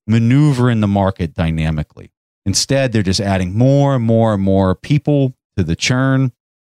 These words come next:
and you're not really seeing much more net income being added to the bottom line. And that's when you're getting yourself into this situation that I look at it like a person walking a tightrope. If you add more and more and more weight to that person, as soon as you get a little bit out of balance, the whole thing's gonna fall over.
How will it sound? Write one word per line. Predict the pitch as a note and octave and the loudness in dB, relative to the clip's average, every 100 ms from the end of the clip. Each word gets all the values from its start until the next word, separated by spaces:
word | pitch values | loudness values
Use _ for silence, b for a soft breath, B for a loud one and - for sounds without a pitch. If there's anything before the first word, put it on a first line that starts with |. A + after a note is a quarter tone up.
| - | -2
and | G#2+ G#2 G2 | 0 0 0
you're | G2 | 0
not | G2+ F#2+ | 0 0
really | G2+ F#2+ | 0 0
seeing | - G#2 G2 F#2 | -2 0 0 0
much | F2+ F2+ - | 0 -2 -4
more | G2 F2+ | -2 0
net | F2 E2+ D#2 | 0 -2 -2
income | F2 E2 F2 D#2+ | -4 -4 -6 -4
being | E2+ D#2+ D#2 - | -4 -4 -6 -6
added | E2 D#2+ - | -6 -6 -6
to | |
the | D#2+ | -6
bottom | D2 D#2 D#2 D#2 | -4 -2 -2 -2
line. | D#2+ D#2 D2+ | -4 -4 -4
And | F2 | -2
that's | F#2+ G#2 - | -2 -2 -4
when | G#2+ G2 | -2 0
you're | F2+ | -2
getting | E2 F#2+ F2 | -2 -4 -4
yourself | F2 - E2 D#2 | -4 -2 -2 -2
into | F#2 F2 | -6 -6
this | E2 D#2 | -4 -2
situation | - F#2 E2 F2+ A#2 - F#2 | -2 -4 -4 -2 -2 -2 -4
that | E2+ E2 E2 - _ _ _ | -2 -2 -4 -8 _ _ _
I | G#2 | -4
look | A2 C#3+ C#3 | -2 -2 -2
at | B2 | -2
it | A2+ | -2
like | G#2 G#2 | -2 -2
a | - | -2
person | - B2 A2+ A2 | -4 -2 0 0
walking | G2+ G2 - F#2+ | 2 0 -2 -4
a | |
tightrope. | F2 - G2+ - D#2 C2 _ _ _ | -4 -4 -6 -6 -8 -8 _ _ _
If | - A2 | -6 -2
you | A2+ | 0
add | A#2+ A#2 | 0 0
more | A2+ B2 C#3 D3 C#3+ | 2 2 2 2 2
and | C3 | 2
more | B2+ B2+ B2+ | 2 2 2
and | |
more | A#2 A#2 A2+ | 2 2 2
weight | G2 G#2 A2 - | 2 2 0 -2
to | G#2 | 0
that | G2 E2+ | 0 -2
person, | - G2+ - D#2+ | -2 0 0 -2
as | E2+ | -2
soon | - B2 | 0 2
as | C3 B2+ | 2 2
you | A#2+ | 0
get | A#2+ | -2
a | F#2 | -2
little | G2+ A#2 C#3 | -2 0 0
bit | C3+ C3 | 0 -2
out | B2 | -2
of | A2+ | -2
balance, | G2+ A2+ G#2+ E2+ - | -2 -2 -2 -2 -4
the | E2+ | -4
whole | E2 G2 F#2 | -2 -2 0
thing's | - F2 D#2+ | 0 -2 -2
gonna | E2 D2 | -4 -2
fall | - D2 C2+ | -2 -2 0
over. | C2+ C2 B1 | -2 -4 -8